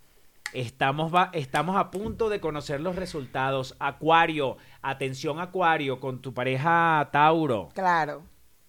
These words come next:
Speaker 2: Ok, vamos a ver. Vamos a ver qué dice la astrología.
Speaker 1: ¿Disfrutas el tiempo que pasas sola? Sí.
Speaker 2: Sí.
Speaker 1: Ok.
Speaker 2: Pero bueno, ¿cuántas preguntas?
Speaker 1: No, ya está. Mira, por ejemplo,
Speaker 2: ¿No se supone
Speaker 1: ya
Speaker 2: que por la
Speaker 1: analizamos,
Speaker 2: astrología? Ajá.
Speaker 1: estamos identificando tus fortalezas y debilidades.
Speaker 2: Ujú.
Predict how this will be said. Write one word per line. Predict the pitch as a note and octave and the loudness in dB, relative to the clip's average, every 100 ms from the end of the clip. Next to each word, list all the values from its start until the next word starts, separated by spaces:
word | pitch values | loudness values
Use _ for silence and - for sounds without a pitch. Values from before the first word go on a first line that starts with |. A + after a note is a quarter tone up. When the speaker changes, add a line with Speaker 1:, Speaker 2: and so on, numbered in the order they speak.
| _ _ _ | _ _ _
Speaker 2:
Ok, | F3+ D#3 G#3 F3 | -12 0 4 4
vamos | D#3+ F3+ C#4 | 4 4 6
a | E4 | 8
ver. | C#4+ B3+ A3+ - | 8 8 4 -8
Vamos | - G3 | -12 -6
a | B3+ | -6
ver | |
qué | C4 | -6
dice | B3+ A3+ | -10 -4
la | C#4+ | -4
astrología. | - B3+ F#3+ E3 G#3 D#3+ | -4 -4 -4 -2 0 2
Speaker 1:
¿Disfrutas | D3+ D#3+ F3+ G3+ | 2 0 2 2
el | |
tiempo | E3 D#3 | 2 -2
que | F3+ | -2
pasas | D#3+ D#3 F3+ | -6 -8 -8
sola? | A3 A#2 | -6 -6
Sí. | G#2 - - - | -10 -18 -20 -18
Speaker 2:
Sí. | - F3 C3 _ _ _ _ - - | -14 -12 -14 _ _ _ _ -20 -20
Speaker 1:
Ok. | E2+ - - | -20 -20 -12
Speaker 2:
Pero | F3 D3 | -10 -6
bueno, | F3 G3 - | -4 -4 -6
¿cuántas | - E3 E3 | -14 -16 -14
preguntas? | A3 G3 B3 F3 C3 A2 - _ _ - - - - F2+ | -12 -8 -8 -8 -10 -18 -20 _ _ -20 -18 -20 -20 -14
Speaker 1:
No, | F#2 A2+ | -10 -10
ya | G2 | -10
está. | - A2 | -10 -12
Mira, | A2+ A2 G2+ | -10 -10 -6
por | B2 | -6
ejemplo, | B2 D3 C3+ A2 E2+ | -4 -4 -6 -10 -14
Speaker 2:
¿No | F#3+ | -14
se | F3 | -14
supone | G3+ B3 D3 | -14 -4 2
Speaker 1:
ya | D#3+ | 4
Speaker 2:
que | |
por | |
la | G3 | 4
Speaker 1:
analizamos, | G#3+ F#3+ E3 E3+ G#3 F#3 | 0 2 2 2 -2 -6
Speaker 2:
astrología? | G3+ - - | -10 -14 -16
Ajá. | E3+ F3+ | -12 -6
Speaker 1:
estamos | D#3 D3+ D#3 A3 | -2 0 0 0
identificando | G3 D#3+ C#3+ C3 C#3 F3+ | 0 -2 -6 -4 -4 -4
tus | G#3 | -6
fortalezas | D#3+ C3+ B2 A#2+ B2+ F3+ | -6 -6 -4 -4 -4 -4
y | F3+ | -2
debilidades. | C#3+ A#2 A2+ A2 G#2 F2+ - | -2 -4 -4 -6 -8 -10 -12
Speaker 2:
Ujú. | F#3 G3 F#3 C#3 | -8 -6 -6 -10